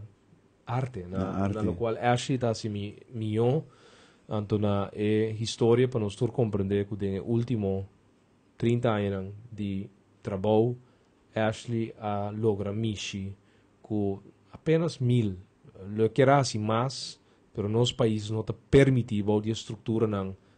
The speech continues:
Speaker 1: ah, antiqua que nós tá vivendo dentro de uma governação que não sabe de duna e atenção necessária para nós pôr a plats, Ashley Maurícia, em cada um escola básico.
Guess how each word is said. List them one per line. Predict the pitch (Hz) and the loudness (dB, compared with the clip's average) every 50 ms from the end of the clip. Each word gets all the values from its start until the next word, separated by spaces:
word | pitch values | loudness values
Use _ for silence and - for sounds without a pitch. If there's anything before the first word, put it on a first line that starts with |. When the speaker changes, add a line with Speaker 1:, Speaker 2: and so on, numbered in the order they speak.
| _ _ _ _ _ _ - | _ _ _ _ _ _ -4
Speaker 1:
ah, | 107 104 98 101 98 - | -2 -2 0 0 -2 -2
antiqua | 117 107 98 104 101 - - 107 107 107 110 110 | -4 -6 -6 -6 -8 -2 0 2 2 2 2 -2
que | - 127 | -4 -6
nós | 110 101 92 - | -6 -6 -6 -4
tá | - | -4
vivendo | 104 101 98 98 98 95 98 101 | -4 -4 -4 -4 -4 -4 -4 -4
dentro | 95 98 92 | -6 -6 -6
de | 85 95 92 92 95 95 _ _ _ _ _ _ _ _ - | -6 -6 -6 -6 -6 -10 _ _ _ _ _ _ _ _ -12
uma | 113 110 | -6 -2
governação | 107 123 110 113 110 107 98 - - 107 104 107 | 0 0 2 2 2 0 0 -2 -4 -4 -4 -4
que | 104 - 110 | -6 -6 -6
não | 101 101 98 101 101 | -4 -4 -4 -4 -4
sabe | - - 120 113 113 120 | -4 -2 -2 0 0 0
de | 117 120 | 0 0
duna | 117 123 123 120 113 107 98 | 0 0 0 0 0 -2 -2
e | 98 | -4
atenção | 98 95 - 98 95 92 - 98 | -4 -4 -6 -8 -8 -6 -8 -8
necessária | 95 101 101 90 90 87 - - 98 98 98 101 101 | -6 -6 -8 -10 -10 -10 -8 -6 -4 -4 -4 -4 -6
para | 95 110 | -6 -6
nós | 98 92 90 - | -8 -8 -8 -10
pôr | - - 107 98 | -8 -6 -6 -6
a | 92 | -6
plats, | - - 107 98 95 98 - - - - | -4 -4 -4 -2 -2 -4 -6 -10 -10 -8
Ashley | 101 107 104 - - 120 113 | -6 -6 -6 -6 -6 -6 -4
Maurícia, | 110 104 95 95 92 87 - - 98 95 95 - _ _ _ _ _ _ _ _ - | -4 -4 -6 -6 -8 -8 -8 -8 -8 -8 -8 -10 _ _ _ _ _ _ _ _ -8
em | 101 98 95 | -8 -8 -4
cada | - 110 107 110 110 | -2 0 0 0 0
um | 113 | -2
escola | 110 - - 113 110 107 | -4 -4 -2 -2 -2 -2
básico. | 101 95 101 101 104 101 - - 92 - - - - | -2 -2 -2 -2 -2 -2 -6 -10 -12 -12 -12 -14 -14